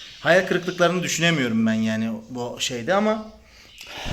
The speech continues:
ne bileyim, neyse oğlum ya. Şuna baksanıza arkadaşlar, yanıma geldi. Teselli etmeye mi çalışıyor, ne yapıyor? <laughs> Tamam, tamam, tamam. Senin bir suçun yok. Önemli değil.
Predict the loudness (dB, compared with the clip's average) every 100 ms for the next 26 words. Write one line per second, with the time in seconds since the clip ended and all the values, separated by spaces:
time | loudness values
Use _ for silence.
0 | -6 -4 -2 -2 0 2 2 2 0 0
1 | -4 -6 -6 0 4 4 2 0 0 -2
2 | -2 -4 -4 -8 -6 -4 -2 0 0 0
3 | 0 -6 -6 -6 -2 0 2 0 -2 -2
4 | -2 -4 -8 -8 -6 -2 -4 -4 -6 -6
5 | -8 -14 -14 -20 -18 -16 -16 -18 -20 2
6 | 2 2 0 0 0 -4 -2 -2 -2 -8
7 | -8 -4 -2 -4 -6 -8 -6 -4 -4 -8
8 | -18 -20 -20 -20 -20 -20 -14 -8 -4 -4
9 | -6 -6 -6 -8